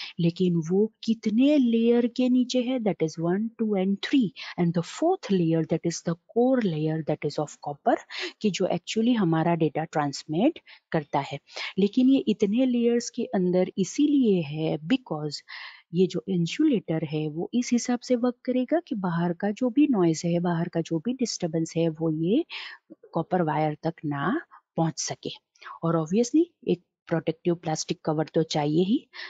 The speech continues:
ताकि कोई भी पीपल इसे डायरेक्टली टच ना कर सके। As I have told कि जो कोएक्स है, उसके अंदर एक सेंट्रल कोर होता है, राइट? जो कॉपर कंडक्टर है,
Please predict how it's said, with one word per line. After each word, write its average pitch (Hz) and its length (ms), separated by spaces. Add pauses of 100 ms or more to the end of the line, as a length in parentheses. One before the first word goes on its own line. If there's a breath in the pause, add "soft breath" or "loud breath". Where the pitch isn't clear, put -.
(120 loud breath)
ताकि 175 240
कोई 165 220
भी 180 160
पीपल 180 380
इसे 165 220
डायरेक्टली 156 760 (300 loud breath)
टच 147 280
ना 160 360 (160)
कर 147 100
सके। - 360 (760)
As 208 100
I 226 160
have 233 180
told 220 200 (360)
कि 196 200
जो 196 140
कोएक्स 175 500
है, 208 120
उसके 190 320
अंदर 175 300
एक 170 120
सेंट्रल 165 460 (100)
कोर 214 260
होता 208 300
है, 208 220 (380)
राइट? 240 240 (420 loud breath)
जो 170 380
कॉपर 175 400
कंडक्टर 196 580
है, 208 260